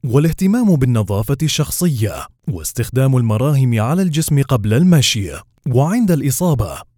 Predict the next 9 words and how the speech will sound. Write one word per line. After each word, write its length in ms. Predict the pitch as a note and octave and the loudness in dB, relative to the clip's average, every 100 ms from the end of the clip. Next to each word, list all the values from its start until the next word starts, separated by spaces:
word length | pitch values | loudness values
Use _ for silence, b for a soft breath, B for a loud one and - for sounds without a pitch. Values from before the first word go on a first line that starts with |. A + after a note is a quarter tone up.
| _ C#3 | _ -4
استخدام 600 | - C#3 C#3 F3 A#3+ F#3 | -2 -2 0 0 2 4
المراهم 560 | B2+ G2 G#2 A#2+ A#2 | 2 2 2 2 2
العلاجية 800 | A2+ A#2+ A2+ F#2+ F2 A2 B2+ A#2 E3+ | 2 2 0 -2 -2 -2 0 0 0
وغسل 520 | F#3+ A2+ G#2 - A2+ | 0 0 0 -2 0
المنطقة 560 | G2+ F#2+ F#2 C#3 C3 - | 0 -2 -6 -4 -4 -2
جيدا 600 | G#2+ C3 F#3+ F#3 D3 C#3+ | -2 0 0 0 0 -2
قبل 300 | E3+ G#3+ F3+ | -2 -2 0
وضع 320 | C#3+ B2 A#2 | 0 0 0
الدواء. 600 | A2+ A2 F#3+ D3 G2 E2 | -2 0 2 2 0 -6